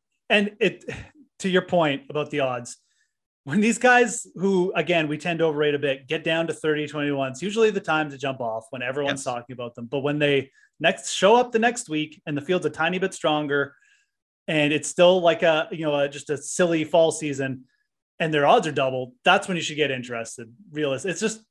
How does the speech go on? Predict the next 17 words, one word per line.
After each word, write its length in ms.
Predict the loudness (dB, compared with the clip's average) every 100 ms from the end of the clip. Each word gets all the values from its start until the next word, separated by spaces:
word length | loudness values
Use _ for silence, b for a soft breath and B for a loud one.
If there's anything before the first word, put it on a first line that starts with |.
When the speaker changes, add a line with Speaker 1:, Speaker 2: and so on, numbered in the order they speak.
| _
Speaker 1:
like 200 | 0 2
buying 220 | 2 2
stocks. 560 | 0 -6 -6 -10 -12 -10
When 140 | -4
everyone's 320 | 0 0 -2 0
buying 320 | 2 2 -2
it, 240 | -6 -8
don't 240 | -6 -6 -4
buy 260 | -4 -4
it. 120 | -6 -10
<laughs> 20 |
When 200 | -8 -4
everyone's 500 | -2 -2 -2 -4 -2
selling 320 | -2 -2 -4
it, 180 | -6 -4
buy 280 | -4 -4
it. 80 | -6